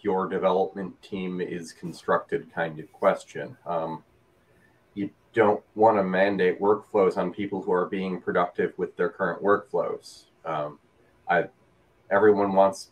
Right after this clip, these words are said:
more transparency. No one's against that. Or if they are, they're wrong. But telling someone, "You've been working great this way, you're doing fantastic work this way, now work this other way," is a complex process. Um, you don't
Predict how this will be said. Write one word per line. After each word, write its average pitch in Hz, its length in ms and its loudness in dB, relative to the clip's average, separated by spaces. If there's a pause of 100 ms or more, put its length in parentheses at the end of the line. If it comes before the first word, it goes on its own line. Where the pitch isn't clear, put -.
more 104 280 2
transparency. 95 800 -2
No 92 160 0
one's 85 200 -4
against 120 580 0
that. - 380 -6 (520)
Or 90 160 -2
if - 80 -6
they 90 100 -2
are, 82 140 4
they're 73 120 -4
wrong. - 380 6 (320)
But 95 300 2 (760)
telling 113 300 4
someone, 107 400 2
"You've 104 160 -2
been 117 100 0
working 135 300 2
great 120 260 4
this 110 220 -2
way, 107 180 4
you're 95 120 -2
doing 113 220 0
fantastic 113 560 4
work 110 220 2
this 98 220 -2
way, 95 300 2 (160)
now 117 180 8
work 110 200 6
this 104 200 2
other 104 240 4
way," 90 360 4 (1500)
is 127 160 0
a 113 100 6
complex - 580 4
process. - 720 -2 (100)
Um, 85 380 -2 (1200)
you 107 120 -6
don't 117 300 4